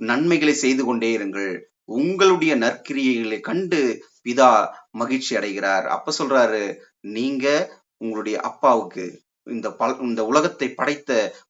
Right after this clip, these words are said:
படைப்பின் கடவுளுக்கு நீங்கள் பிள்ளைகளாய் இருக்கிறீர்கள் என்பதை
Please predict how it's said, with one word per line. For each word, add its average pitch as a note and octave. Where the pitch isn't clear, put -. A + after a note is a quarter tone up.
படைப்பின் F3+
கடவுளுக்கு B2
நீங்கள் A#2
பிள்ளைகளாய் C#3
இருக்கிறீர்கள் F#3+
என்பதை G#2+